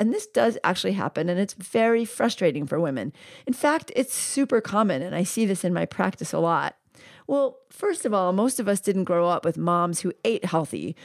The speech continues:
during their pregnancies with us. And most of us of a certain age grew up on less than optimally healthy diets. So when you take genetics into account and then you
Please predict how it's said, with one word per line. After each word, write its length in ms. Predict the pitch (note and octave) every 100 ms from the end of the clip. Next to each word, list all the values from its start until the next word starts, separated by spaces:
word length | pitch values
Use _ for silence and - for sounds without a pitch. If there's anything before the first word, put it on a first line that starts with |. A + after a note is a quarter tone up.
| - -
during 260 | - G3 E3
their 140 | B2
pregnancies 680 | A#2+ F3+ F3+ D3+ C3+ C3 C#3+
with 160 | E3 - -
us. 460 | F#4 - - - - - - -
And 180 | A#3+ B3
most 260 | C#4 F#4 -
of 100 | G3+
us 180 | F#3 -
of 120 | D#3+
a 80 | F3
certain 360 | - A#3+ G3
age 360 | B2 D#3 D#3 D#3
grew 240 | F#3+ G#3
up 240 | F3+ F3 -
on 280 | E3+ F3 F#3+
less 240 | A3+ B3
than 120 | A#3 G#3
optimally 520 | C#3 D#3+ F3+ E3 D#3+
healthy 280 | E3 D#3 E3+
diets. 560 | D#3+ D3 D3+ - - - - - -
So 120 | - C4
when 220 | C4 D#4
you 80 | F4+
take 380 | - - F#4+
genetics 720 | - G#3+ F#3 E3 D#3 - - -
into 340 | F#3+ F#3 E3
account 460 | D#3 F3 B2+ A2+ -
and 100 | F#3
then 120 |
you 80 | G3